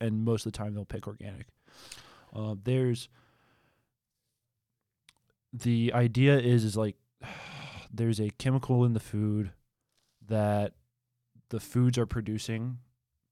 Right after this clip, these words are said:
in order to, um, like, increase their longevity and increase their resiliency.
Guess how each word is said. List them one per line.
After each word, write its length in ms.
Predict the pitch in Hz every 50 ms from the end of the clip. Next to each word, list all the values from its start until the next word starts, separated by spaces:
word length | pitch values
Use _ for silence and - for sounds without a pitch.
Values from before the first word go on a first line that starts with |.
| _ _ _ _ _ _ _ - -
in 140 | 117 110
order 220 | 110 110 104 107 107
to, 600 | 101 - - 107 107 107 104 104 101 101 98 92 101 - _ _ _ _ _ _ _ _ _ _ _ _ _ _ _ _ _ _ _ _ _ _ _ -
um, 500 | 113 107 101 101 95 92 92 92 87 90 _ _ _ _ _ _
like, 240 | 107 104 - - - _ _ -
increase 380 | 120 113 107 - - 113 104
their 140 | - 107 107
longevity 600 | 98 107 107 101 90 92 90 92 92 104 101 104 - _ _ _ _ _ _ -
and 140 | 113 110 107
increase 440 | 110 98 - _ - - 113 104
their 120 | - 107 101
resiliency. 640 | 98 95 - 92 92 98 98 101 - - 117 117 120